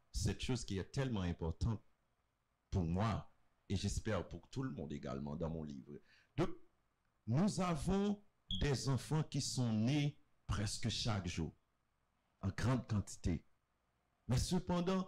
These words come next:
nous marchons rapidement vers une diminution de personnes, une diminution de monde,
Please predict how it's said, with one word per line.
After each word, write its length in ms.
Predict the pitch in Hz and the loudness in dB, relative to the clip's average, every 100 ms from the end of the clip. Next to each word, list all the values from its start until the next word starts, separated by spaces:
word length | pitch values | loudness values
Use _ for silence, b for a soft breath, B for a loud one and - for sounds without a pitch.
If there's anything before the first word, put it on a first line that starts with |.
| - | -2
nous 160 | 107 131 | 0 2
marchons 540 | 156 147 - - 175 104 | 2 2 0 0 0 0
rapidement 600 | 117 139 127 127 131 143 | -2 -2 -2 -2 0 -2
vers 600 | 95 110 120 135 151 151 123 - | -2 0 0 2 2 0 -2 -2
une 180 | 117 117 | 0 0
diminution 720 | - - 139 139 120 - 151 | 0 -4 -4 -4 -4 -2 -2
de 140 | 110 101 | 0 -2
personnes, 840 | - 117 - - 95 76 71 55 - _ - - _ _ _ _ _ _ _ _ _ _ _ _ _ _ _ _ _ _ _ _ 123 | -2 -4 -2 -4 -2 -2 -4 -8 -12 _ -20 -20 _ _ _ _ _ _ _ _ _ _ _ _ _ _ _ _ _ _ _ _ 0
une 160 | 127 | 2
diminution 580 | 120 143 147 139 - 143 | 2 2 2 2 0 -2
de 160 | 120 120 | 0 0
monde, 640 | 98 104 90 80 76 60 | 0 0 -2 -2 -6 -8